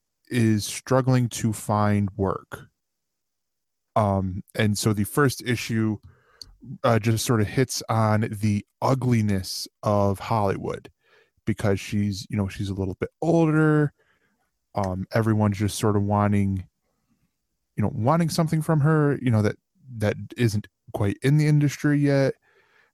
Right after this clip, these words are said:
And it turns out, though, that here's, and here's a twist, she's got a demon inside her or something like that. Um, you open the book,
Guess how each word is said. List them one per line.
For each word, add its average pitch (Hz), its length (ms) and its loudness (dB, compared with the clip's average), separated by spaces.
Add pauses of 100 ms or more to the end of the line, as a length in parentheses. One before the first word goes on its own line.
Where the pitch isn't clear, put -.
(380)
And 113 380 2 (1120)
it - 220 -4
turns 143 360 2
out, 170 300 -2
though, 135 300 2
that 120 320 0
here's, 196 340 0
and - 160 -2
here's 160 220 2
a 127 60 -2
twist, 180 440 -2 (480)
she's 180 320 0
got 190 180 4
a 185 60 4
demon 196 400 4
inside 139 400 2
her 113 220 2
or 101 60 2
something 110 300 -2
like 98 180 0
that. - 280 -8 (840)
Um, 104 320 0
you 120 300 0
open 160 400 0
the 156 100 0
book, 123 360 0